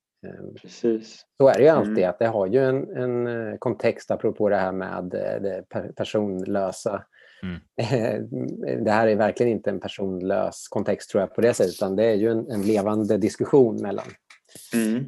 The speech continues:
Speaker 1: mellan
Speaker 2: Ja,
Speaker 1: teologer.
Speaker 2: precis. Men du, Erik, skulle kunna,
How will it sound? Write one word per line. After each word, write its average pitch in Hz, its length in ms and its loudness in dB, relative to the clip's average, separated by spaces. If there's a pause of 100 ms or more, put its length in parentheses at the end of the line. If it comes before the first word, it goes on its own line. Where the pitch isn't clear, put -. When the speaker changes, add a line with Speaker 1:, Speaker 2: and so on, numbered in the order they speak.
Speaker 1:
mellan 107 280 -8
Speaker 2:
Ja, 110 100 4
Speaker 1:
teologer. 104 120 0
Speaker 2:
precis. 117 500 -2 (1400)
Men 123 140 8
du, 147 220 8
Erik, 127 220 6 (320)
skulle 117 400 4
kunna, 110 500 0